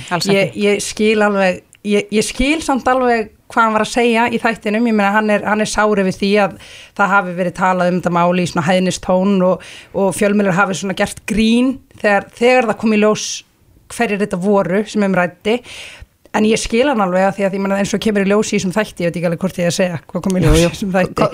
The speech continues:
Speaker 3: komdu með
Speaker 2: Að þú
Speaker 3: það.
Speaker 2: veist, þessi
Speaker 3: Og svo verður
Speaker 2: hótun
Speaker 3: fólk
Speaker 2: var
Speaker 3: bara að hlusta til þess að
Speaker 2: Já,
Speaker 3: heyra
Speaker 2: þessi
Speaker 3: alla
Speaker 2: hótun
Speaker 3: söguna.
Speaker 2: var mjög alvarleg og ég meina, það kom aldrei fram á sínum tíma, en hún beindist gegn, eh,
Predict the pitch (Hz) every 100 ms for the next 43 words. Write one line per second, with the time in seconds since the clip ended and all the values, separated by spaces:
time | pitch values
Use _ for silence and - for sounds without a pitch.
0 | - 214 - 208 220 214 226 220 190 226
1 | 247 226 233 220 233 226 220 214 247 -
2 | 202 190 196 202 185 202 233 247 233 220
3 | 226 233 220 214 - 220 226 220 220 220
4 | 214 - 190 185 190 196 202 214 202 180
5 | 208 208 180 208 180 269 269 262 247 214
6 | 185 202 208 208 196 - _ - 214 208
7 | - _ - 170 - 208